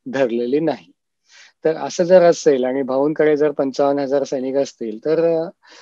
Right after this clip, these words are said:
पंधरा ते वीस हजार याच्यावरती तो हानीचा आकडा जाणं शक्य नाही. आणि मला कल्पना आहे की बऱ्याचदा तुम्ही फार मोठे आकडे ऐकलेत, पण आठ ते दहा हजार हा माझा अंदाज आहे.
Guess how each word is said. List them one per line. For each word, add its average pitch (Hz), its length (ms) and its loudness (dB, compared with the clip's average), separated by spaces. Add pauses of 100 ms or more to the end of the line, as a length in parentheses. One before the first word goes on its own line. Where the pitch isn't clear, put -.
(380)
पंधरा 160 320 6
ते 185 180 2
वीस 175 280 2
हजार 160 240 6
याच्यावरती 156 520 2
तो 170 120 4
हानीचा 143 460 -2
आकडा 135 320 -2
जाणं 127 260 -4
शक्य - 380 -6
नाही. 113 140 -8 (220)
आणि 131 520 -6 (380)
मला 135 180 0
कल्पना 151 420 2
आहे 139 140 0
की 139 100 -2
बऱ्याचदा 135 420 2
तुम्ही 135 240 -4
फार 123 300 -2
मोठे 139 280 -2
आकडे 123 320 -2
ऐकलेत, 117 400 -4 (520)
पण 139 140 0
आठ 143 300 -2 (100)
ते 170 80 6
दहा 151 300 2
हजार 147 300 2 (140)
हा 135 260 -8
माझा 131 340 -4
अंदाज 123 360 -2
आहे. 110 140 -4